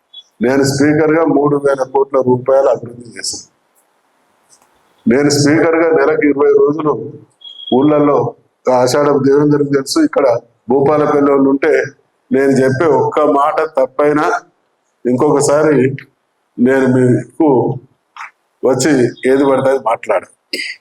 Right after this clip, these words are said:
అయితే మూడు వేల కోట్లు తీసుకుపోయారు. నెలకు ఇరవై రోజులు అక్కడే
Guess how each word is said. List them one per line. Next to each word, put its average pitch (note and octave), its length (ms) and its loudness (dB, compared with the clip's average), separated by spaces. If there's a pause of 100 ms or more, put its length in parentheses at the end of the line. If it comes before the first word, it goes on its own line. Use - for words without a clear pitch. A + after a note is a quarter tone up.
(580)
అయితే D3 200 0 (380)
మూడు D3+ 240 2
వేల D#3 140 2 (100)
కోట్లు D#3+ 340 -2
తీసుకుపోయారు. D3 500 -2 (840)
నెలకు D3 300 0
ఇరవై D3+ 260 2
రోజులు D3 260 0
అక్కడే C#3+ 260 -2